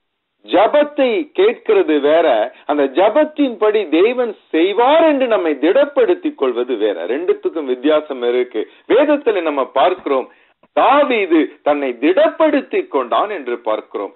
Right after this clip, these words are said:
அவன் ஜெபித்தது மாத்திரமல்ல, ஜெபத்திலே தேவன் கொடுப்பார் என்பதிலே உறுதியாயிருந்தான்.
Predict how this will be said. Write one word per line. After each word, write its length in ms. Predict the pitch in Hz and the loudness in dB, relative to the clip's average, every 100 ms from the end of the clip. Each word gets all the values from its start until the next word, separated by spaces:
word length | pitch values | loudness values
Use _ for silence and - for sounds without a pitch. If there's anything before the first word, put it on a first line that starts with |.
| - | -4
அவன் 280 | 135 139 117 | -2 -2 -2
ஜெபித்தது 680 | 139 185 285 277 226 165 143 | -2 0 -2 0 0 0 0
மாத்திரமல்ல, 1000 | 139 240 - 165 143 117 113 139 165 - _ _ | 0 0 -2 -4 -4 -4 -2 0 0 -4 _ _
ஜெபத்திலே 1040 | - 185 302 294 - - 220 208 233 233 - | -2 0 2 0 -4 -2 0 2 2 0 -2
தேவன் 480 | 175 262 269 220 - | 2 2 2 0 0
கொடுப்பார் 720 | 170 180 220 - 226 285 320 | 0 2 0 0 2 4 4
என்பதிலே 640 | 226 233 208 185 185 180 147 | 2 0 0 2 2 0 0
உறுதியாயிருந்தான். 960 | 156 202 220 185 151 127 123 123 127 | 0 0 0 0 2 2 -2 -2 -4